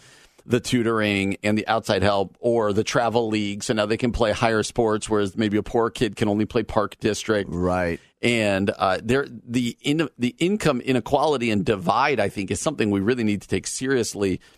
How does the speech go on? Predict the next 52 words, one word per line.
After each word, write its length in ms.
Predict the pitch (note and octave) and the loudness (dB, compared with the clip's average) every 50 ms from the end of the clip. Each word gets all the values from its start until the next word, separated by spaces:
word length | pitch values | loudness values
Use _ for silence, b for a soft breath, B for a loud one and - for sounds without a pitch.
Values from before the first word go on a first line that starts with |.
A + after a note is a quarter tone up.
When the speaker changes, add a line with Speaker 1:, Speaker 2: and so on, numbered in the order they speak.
| b b b b b _ | b b b b b _
Speaker 1:
as 320 | - C3+ C3+ C#3 B2+ G#2+ G#2 | 0 0 0 0 0 -4 -2
these 280 | G2+ B2 C#3+ C#3+ A#2+ | -2 -2 0 -2 -2
things 240 | - - G#2+ G#2+ G2 | -2 -2 0 0 2
are 80 | G#2 G2 | 0 0
growing 300 | F2+ G2+ F#2 F2+ G2 B2+ | 0 0 0 2 0 0
up, 80 | B2+ | 0
because 340 | - E3+ - G#3 - - - _ _ _ _ _ _ _ _ | -2 -2 -2 -2 -2 -4 -10 _ _ _ _ _ _ _ _
you 80 | F#3+ | -2
would 80 | G3 G3 | 0 2
like 160 | A#3 B3 D4+ | 2 0 0
to 100 | - F#3 | 0 -2
think 280 | B2+ F3 E3 C#3+ A2 G#2+ | 0 0 0 0 0 0
these 240 | C#3 D3 C3+ A2 | 0 0 2 2
are 80 | B2+ A#2+ | 0 0
born 480 | G#2 F#2+ - A2+ A#2+ B2 A#2+ A#2 A2+ A2 | 0 0 0 2 2 4 4 2 0 0
out 220 | - - G#2 G#2+ G#2 | 0 0 2 2 2
of 120 | G2+ F#2+ | 0 0
love 360 | G#2 F#2+ G2 G#2 G#2 G#2 G2+ | -2 0 2 2 2 2 0
of 160 | G#2 F#2 E2+ - | -2 -4 -4 -4
children. 760 | - - - D3+ C#3+ A#2+ G#2 F#2 F#2 F2 D#2 D2+ D#2+ - - - _ _ _ _ _ _ _ - | -6 -4 -2 0 0 0 -2 -2 -4 -4 -4 -6 -10 -12 -14 -16 _ _ _ _ _ _ _ -2
Um, 240 | G2+ F#2 F2+ F2 | 0 0 0 0
but 160 | E2 - F2+ D2 | 0 -2 -2 -2
I 80 | G2+ | -4
just 220 | G#2+ - - - - | -4 -6 -8 -4 -2
think 180 | G#2 G2 F#2+ - - - | 0 0 0 -2 -6 -8
<laughs> 140 | F4+ - | -4 -2
I, 120 | - A2+ A#2+ - | 0 -2 0 2
I 120 | - A#2 | 0 0
worry 460 | A2+ G#2+ G2+ G#2+ A#2 A#2+ A#2+ A2+ A2 G#2 | 0 0 0 0 0 0 2 0 0 0
that 180 | F#2+ G2 - | 0 -2 -2
we're 100 | E2 F2+ | -2 -4
just 220 | F2+ F#2 F#2+ - - | -4 -4 -4 -4 -2
tipping 380 | - - - - G2 F#2 F2 | -2 -2 0 0 0 0 0
the 60 | D#2+ | -2
scale. 440 | D#2 - - - E2+ D#2+ D2+ D2+ D#2+ | -6 -6 -4 0 0 0 0 0 -2
And 140 | F2+ F#2 F2 | -4 -2 0
part 180 | - D3 D#3 D3 | 2 2 2 2
of 60 | C3 | 0
this 200 | B2 A#2 - - | 0 -2 -2 -4
is 120 | G2+ F2+ | -6 -4
from 180 | - - G2+ F#2+ | -2 -2 0 2
articles 380 | G2 B2+ C#3 D3 - C#3 B2+ | 2 2 0 0 0 0 0
like 80 | A#2 A2+ | 0 0
this. 120 | - C3 | -2 -4
Part 200 | - - C3 D3 | -2 -2 -2 0
of 20 | D3 | 0
this 160 | C3+ - - | -2 -2 -4
is 100 | - - | -6 -8
just 220 | C#3+ - G#2 - | -4 -4 -4 -4
from 220 | - - F#2+ F2+ E2+ | -2 -2 0 0 2
my 160 | E2+ E2+ E2 | 0 2 2
own 220 | F2+ F#2+ F#2 E2+ | 2 0 0 -2